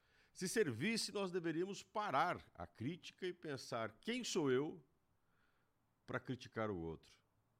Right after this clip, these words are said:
Quem sou eu pra falar o mal do outro? Quem sou eu? Que direito eu tenho? Que mérito eu tenho para fazer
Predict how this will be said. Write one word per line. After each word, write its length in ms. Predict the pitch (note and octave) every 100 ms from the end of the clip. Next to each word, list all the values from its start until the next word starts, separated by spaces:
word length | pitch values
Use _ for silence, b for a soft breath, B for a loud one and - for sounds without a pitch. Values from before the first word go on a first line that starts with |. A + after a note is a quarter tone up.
| _
Quem 260 | - B3+ C4
sou 400 | - - A3 C3+
eu 380 | E3+ C#3+ D2+ - _ _
pra 160 | - C3+
falar 260 | D#3 C3+
o 80 | A#2+
mal 340 | G#2 B2+ B2
do 120 | F#2+ F2+
outro? 420 | A2+ G#2+ - C#2 _ b b b b b
Quem 200 | A3+ A#3
sou 320 | - - D#3
eu? 140 | D3+ D3
Que 140 | D3
direito 380 | C3+ F#3+ A#3 F#3
eu 100 | C#3+
tenho? 380 | - F3 G3 C#3+
Que 120 | B2+
mérito 440 | C3+ G3+ G3+ G3
eu 100 | C#3+
tenho 580 | G#2 - F#3+ G3 G2+ B1+ - b b b b _
para 220 | A2+ B2+
fazer 520 | B2 B2+ G#2 F#2+ C#3